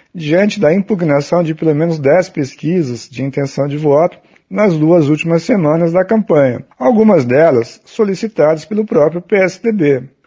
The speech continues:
Quando as urnas foram escrutinadas, Osmar Dias totalizou quarenta e cinco vírgula sessenta e três por cento dos votos, Beto Richa finalizou com cinquenta e dois vírgula quarenta e quatro por cento,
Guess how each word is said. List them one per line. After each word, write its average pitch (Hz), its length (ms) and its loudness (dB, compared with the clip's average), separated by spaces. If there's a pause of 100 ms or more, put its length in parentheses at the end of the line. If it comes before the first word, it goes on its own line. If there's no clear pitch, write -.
Quando 247 240 -2
as 202 140 4
urnas 165 280 2
foram 180 300 0
escrutinadas, 147 920 -2 (360)
Osmar 196 440 2
Dias 127 340 -2
totalizou 175 640 0
quarenta 170 320 0
e 196 60 2
cinco 143 520 -6
vírgula 143 340 -2
sessenta 135 440 -4
e - 20 -10
três 127 240 -4
por 143 200 -6
cento 117 400 -6
dos 175 220 -2
votos, 170 440 0 (220)
Beto 226 320 0
Richa 180 460 2
finalizou 175 720 0
com 196 160 -4
cinquenta 214 500 -2
e 220 60 0
dois 160 360 0
vírgula 165 400 0
quarenta 165 380 0
e 180 40 0
quatro 139 360 -2
por 214 200 -2
cento, 165 380 -2